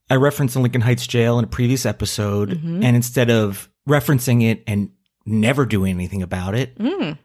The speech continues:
Speaker 1: figured I'd change my tune.
Speaker 2: Took some accountability.
Speaker 1: And actually did an episode on the Lincoln Heights Jail. In our world, we've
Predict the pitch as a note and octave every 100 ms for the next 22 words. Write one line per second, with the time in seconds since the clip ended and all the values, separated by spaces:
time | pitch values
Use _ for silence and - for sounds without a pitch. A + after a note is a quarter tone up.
0 | _ _ _ _ - B2+ C3 B2+ A#2+ A2+
1 | - _ - - C3+ B2 A#2 A#2+ B2+ C3+
2 | D3+ D#3 D3 _ _ _ _ - - -
3 | C4 B3+ - F3 A#3+ A3+ F#3+ F#3 F#3 F#3+
4 | F#3+ G3 - _ _ _ _ - B2+ B2
5 | A#2+ A#2 A#2 - B2 A#2 A2+ G#2+ A2+ A2+
6 | A2 - A2+ A2+ G#2 G2+ G2+ F#2+ G#2+ G#2
7 | A2+ A2 A2 A2 G#2+ - A#2+ A#2+ A#2 D#3
8 | E3 C#3+ B2+ B2+ A#2+ B2 A#2+